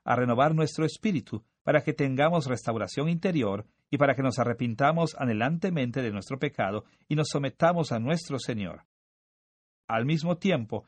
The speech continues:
el Espíritu de Dios mora en nosotros, uniéndonos a Cristo y garantizando nuestras bendiciones futuras en Él. Nuestra salvación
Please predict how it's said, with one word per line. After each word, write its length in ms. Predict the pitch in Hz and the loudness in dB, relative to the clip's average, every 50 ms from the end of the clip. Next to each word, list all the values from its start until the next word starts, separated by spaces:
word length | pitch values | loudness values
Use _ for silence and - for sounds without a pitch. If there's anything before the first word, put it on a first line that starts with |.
| _ _ _ | _ _ _
el 140 | - 143 139 | 0 2 2
Espíritu 480 | 135 127 - - 190 202 196 165 190 | 2 0 0 -2 0 0 0 0 0
de 100 | 180 170 | 2 2
Dios 280 | 147 143 147 147 131 120 | 4 4 4 2 2 0
mora 260 | 127 139 156 156 143 | 0 2 2 4 2
en 80 | 135 131 | 2 0
nosotros, 640 | 139 143 - - 160 127 - - 101 98 - - - _ _ _ _ | -2 -4 0 0 0 0 0 -2 -6 -6 -6 -8 -14 _ _ _ _
uniéndonos 680 | 135 135 127 135 160 175 180 165 143 117 107 101 - | -2 0 2 2 2 2 2 2 0 0 0 -2 -2
a 80 | 120 117 | -4 -2
Cristo 400 | - 160 143 - - - 120 110 - _ _ | 0 0 0 -2 -2 -6 -6 -6 -8 _ _
y 120 | - 139 135 | -4 2 4
garantizando 640 | 135 131 131 127 120 - 120 - - 175 180 170 147 | 4 4 4 4 2 -2 -2 0 2 2 2 2 2
nuestras 340 | 139 160 160 - 165 143 | 2 0 0 0 -2 -2
bendiciones 560 | 123 120 110 104 98 - - 147 156 151 143 - | -2 -2 -4 -4 -6 -4 -2 0 0 0 -2 -4
futuras 480 | - - - - 190 180 123 92 - | -6 -6 -2 0 0 2 0 0 -2
en 140 | 104 101 101 | -4 -4 -4
Él. 200 | 98 92 82 - _ _ _ _ _ _ _ _ _ _ _ _ _ _ _ _ _ _ | -4 -6 -8 -10 _ _ _ _ _ _ _ _ _ _ _ _ _ _ _ _ _ _
Nuestra 280 | - 139 135 - - 143 | 0 0 0 2 0 0
salvación 680 | - - 160 156 151 139 - - 170 156 143 147 143 - | 2 2 2 2 2 0 0 2 2 2 2 2 0 -4